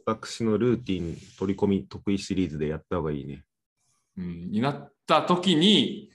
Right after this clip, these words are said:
Speaker 2: 何が変わるかはちょっと楽しみだ。<clears throat> まあ、俺が別にそんな滑舌いいとは言わないけど、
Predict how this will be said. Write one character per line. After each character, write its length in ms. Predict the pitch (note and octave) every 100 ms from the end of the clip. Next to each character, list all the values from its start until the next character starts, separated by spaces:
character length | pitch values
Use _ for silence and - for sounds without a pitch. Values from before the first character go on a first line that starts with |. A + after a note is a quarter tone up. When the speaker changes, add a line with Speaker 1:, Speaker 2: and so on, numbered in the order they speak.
| _
Speaker 2:
何 240 | C#3 F#3 E3
が 160 | B2+
変 100 | B2
わ 120 | A#2
る 80 | A#2
か 100 | A#2
は 80 | F#2+
ち 100 | G2+
ょ 40 |
っ 40 | -
と 140 | -
楽 160 | G2 G#2
し 100 | -
み 120 | -
だ。 60 | -
<clears throat> 800 | - F#3+ A#2 - _ _ _ -
ま 80 | B2
あ、 20 |
俺 140 | C3
が 120 | G#3+ G#3+
別 180 | G3
に 80 | G3+
そ 100 | G3
ん 40 | E3+
な 60 |
滑 180 | E3 E3+
舌 280 | F3 F3 F#3
い 60 | F3
い 40 |
と 100 | G2+
は 300 | F2+ F2 - -
言 140 | D2+
わ 120 | G#2
な 120 | F#2+
い 60 | F2+
け 100 | F2+
ど、 260 | E2+ E2